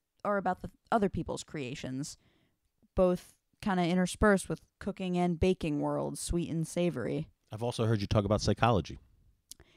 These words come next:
Speaker 1: Yeah, that's something I, I wanna study. Simpl-, I don't know if people do this, but that's something I wanna study simply because I'm interested in it.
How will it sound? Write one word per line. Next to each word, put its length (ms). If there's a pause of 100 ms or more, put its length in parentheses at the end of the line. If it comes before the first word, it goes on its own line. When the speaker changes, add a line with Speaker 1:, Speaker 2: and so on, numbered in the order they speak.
(160)
Speaker 1:
Yeah, 280 (440)
that's 220
something 360
I, 160 (100)
I 80
wanna 280
study. 640 (440)
Simpl-, 480
I 60
don't 120
know 100
if 100
people 240
do 220
this, 420
but 240 (460)
that's 240
something 340
I 80
wanna 240
study 520
simply 540
because 360
I'm 180
interested 540
in 100
it. 140